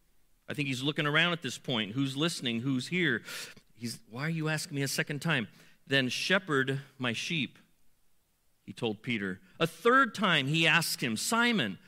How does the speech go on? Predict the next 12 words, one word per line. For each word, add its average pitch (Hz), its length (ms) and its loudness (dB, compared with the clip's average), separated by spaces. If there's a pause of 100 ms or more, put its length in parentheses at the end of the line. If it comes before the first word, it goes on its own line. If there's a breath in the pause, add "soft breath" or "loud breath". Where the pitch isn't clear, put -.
(100)
son 220 260 -2
of 214 120 0
Jonah, 180 380 0
do 208 420 0
you 214 280 2
love 202 440 4
me?" 104 240 -2 (340 loud breath)
Peter 262 220 4
was 170 220 2
grieved. 185 600 4
He's 151 180 0
upset - 600 0